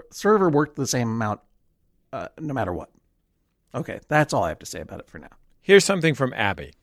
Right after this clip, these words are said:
Speaker 2: "For the last eighteen months, my husband Jack has been the primary driver of our shared car.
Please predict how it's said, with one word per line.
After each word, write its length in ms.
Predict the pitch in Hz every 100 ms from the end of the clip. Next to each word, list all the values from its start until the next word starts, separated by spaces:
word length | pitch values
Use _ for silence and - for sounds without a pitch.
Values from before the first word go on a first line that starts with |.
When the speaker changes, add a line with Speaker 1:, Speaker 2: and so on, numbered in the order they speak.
| _ _ _
Speaker 2:
"For 100 | -
the 60 | 151
last 280 | 208 277 165
eighteen 380 | 143 - 135
months, 300 | 107 90 -
my 120 | 123 113
husband 480 | 135 165 175 170
Jack 420 | 117 85 73 76 - _ _ _
has 160 | - 127
been 200 | 151 143
the 60 | 131
primary 680 | - - 165 190 165 156 147
driver 400 | 117 101 98 101
of 160 | 98
our 120 | 107
shared 380 | 104 - 101 95
car. 380 | - 78 67 -